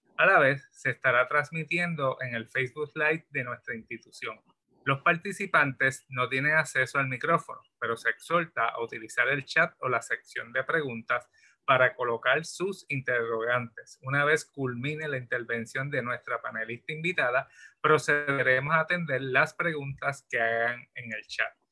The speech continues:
Hoy presentaremos la conferencia titulada Innovando la educación musical con mi primer libro de teoría y solfeo con Linet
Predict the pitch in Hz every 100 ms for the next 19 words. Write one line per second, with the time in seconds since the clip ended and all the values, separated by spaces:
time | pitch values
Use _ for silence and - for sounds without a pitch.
0 | _ _ 139 143 156 147 147 135 127 117
1 | 135 175 185 - 139 127 135 120 113 123
2 | 117 131 165 - 170 165 165 170 156 120
3 | 117 123 _ _ - 151 139 127 123 120
4 | 151 180 190 185 - 127 120 117 - 113
5 | - 127 139 156 - 165 127 117 127 _
6 | _ _ - 170 190 _ _ - 147 135
7 | 135 131 139 147 147 165 170 170 143 -
8 | 123 117 151 185 185 - 190 180 - 131
9 | 135 143 _ 131 123 120 120 117 160